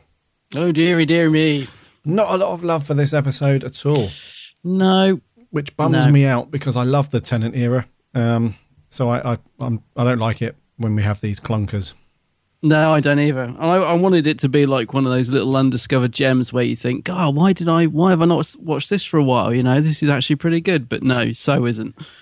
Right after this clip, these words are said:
Speaker 2: Like the twin dilemma.
Speaker 1: <laughs> Yes, like that. You can't beat galactic slugs.
Speaker 2: Of course not.
Speaker 1: Yeah, yeah.
Speaker 2: What, what are we doing next week, dude?
Speaker 1: Oh, yes. Next week, it's, uh, Sylvester McCoy because we're off to the Psychic Circus, Gary.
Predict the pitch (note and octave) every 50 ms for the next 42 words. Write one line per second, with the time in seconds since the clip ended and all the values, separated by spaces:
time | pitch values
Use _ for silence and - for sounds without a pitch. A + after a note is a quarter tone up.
0 | - - G#2+ G#2+ G2+ - - G#2 - - A#2+ A2 A2 G#2 G#2 G#2 G#2 G#2 G#2 G2+
1 | G2+ G2+ - - _ _ _ _ _ _ _ _ _ _ _ - - - - -
2 | - - A3+ D3+ - - - B2 - - D#3 - - D#3+ - - - - D3+ -
3 | - - - - - - - - - - E3+ D#3+ - - - - B2 A#2+ A#2+ A#2+
4 | - - B2+ B2 C3 C#3 C#3+ C#3+ - E3 E3 C#3+ B2 - C3 B2+ A2+ - C3+ A2
5 | A#2 G#2+ - - - - - - - B2 A#2 A#2 A2+ - - - - B2 A2 -
6 | - - G#2 G2+ F#2+ - - C3 B2+ - - - C3 C3 C3 B2+ - - _ _
7 | _ C#3+ C3+ A#2+ - - - E3 F3+ F3 F#3+ F#3 F3 F#3 F3+ F3+ F#3+ G#3+ G#3 -
8 | - E3+ D3+ C3 - - _ - C#3+ D#3+ F3 F#3+ G3 G3 - - _ - - F#3
9 | G3 G3 G3 G3 F#3+ F3+ F3+ F3 E3 D#3+ D#3 D3 C#3 C#3 C3+ B2+ B2+ A#2+ A2+ -
10 | - - - - E3 E3+ F3+ - - - F3 E3+ D#3+ D#3+ - - - - - _
11 | - - D#3+ D#3 - - - - D3+ D3 C#3+ C#3 C#3 B2+ - - D#3+ D#3 F#3 F#3
12 | - - G3 F3 F3 - - F#3+ F3+ D#3+ C#3 C#3 - - D3+ C3 C3 D3 D3 -
13 | - - F#3+ E3 - - F3 D#3 A3 - - - A3+ A3+ A3+ F#3+ - - G3+ -
14 | - - - - G#3+ G3+ G3 F3+ D3+ - D3+ B2+ A#2 F3+ A2 C3 B2 B2+ B2+ C3+
15 | F3 A3+ A3+